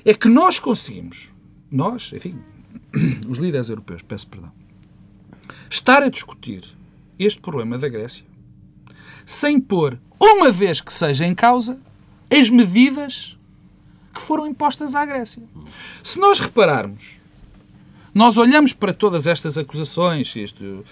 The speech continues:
estou de acordo com Pedro Adão e Silva, o que se atingiu em termos de agressividade verbal esta semana foi uma coisa extraordinária. Nós já, já, já atingimos o nível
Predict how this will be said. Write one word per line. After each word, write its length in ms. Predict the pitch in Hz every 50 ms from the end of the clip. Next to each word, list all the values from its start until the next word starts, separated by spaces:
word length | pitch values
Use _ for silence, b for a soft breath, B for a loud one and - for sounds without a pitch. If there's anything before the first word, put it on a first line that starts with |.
| b b
estou 180 | _ - 104
de 60 | 90
acordo 260 | 90 - 117 107 95 87
com 80 | _
Pedro 220 | - 107 101 98 95
Adão 140 | 92 98
e 40 | 90 85
Silva, 300 | - 95 95 92 90 90
o 140 | - 127 110
que 120 | - - -
se 100 | - 123
atingiu 380 | - - 135 135 127 147 156 143
em 60 | 127
termos 280 | - 120 104 104 104
de 60 | 120 135
agressividade 680 | 123 - - - 160 151 135 156 147 147 110 104 110
verbal 460 | 107 123 131 135 127 120 101 98 107
esta 240 | 139 - - - 147
semana 560 | - - - 127 101 95 92 92 110 131 151 b b b b b
foi 180 | - - 302 165
uma 160 | - - -
coisa 300 | - - - - 123 190
extraordinária. 960 | 196 - - - 82 107 143 226 254 269 220 101 175 175 220 233 180 - - _ B B B B B -
Nós 180 | 339 294 185 -
já, 140 | 127 110 - -
já, 400 | - - - - 143 143 190 165
já 320 | 135 - - 156 151 190 190
atingimos 500 | 185 - 160 143 127 117 107 143 135 147
o 60 | 170
nível 480 | 147 123 113 110 113 151 175 202 220 214